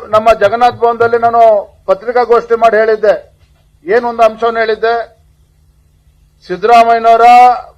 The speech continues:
ಬಾಮೈದ, ಮುಖ್ಯಮಂತ್ರಿಗಳ ಬಾಮೈದ ಅವರು ಏನು ದೇವರಾಜ್ ಅವರಿಂದ ಮೂರು ಎಕರೆ ಹದಿನಾರು ಗುಂಟೆಯನ್ನ ಖರೀದಿ ಮಾಡಿದ್ರು ಮೈಸೂರಿನಲ್ಲಿ, ಇದು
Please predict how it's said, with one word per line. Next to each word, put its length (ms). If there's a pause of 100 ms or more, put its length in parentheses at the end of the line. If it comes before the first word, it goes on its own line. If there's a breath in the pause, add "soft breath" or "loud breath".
(180)
ಬಾಮೈದ, 420
ಮುಖ್ಯಮಂತ್ರಿಗಳ 920
ಬಾಮೈದ 500
ಅವರು 480 (840)
ಏನು 340
ದೇವರಾಜ್ 460
ಅವರಿಂದ 340 (580)
ಮೂರು 280
ಎಕರೆ 320
ಹದಿನಾರು 440
ಗುಂಟೆಯನ್ನ 480 (1200)
ಖರೀದಿ 340
ಮಾಡಿದ್ರು 720 (600)
ಮೈಸೂರಿನಲ್ಲಿ, 880 (1400)
ಇದು 520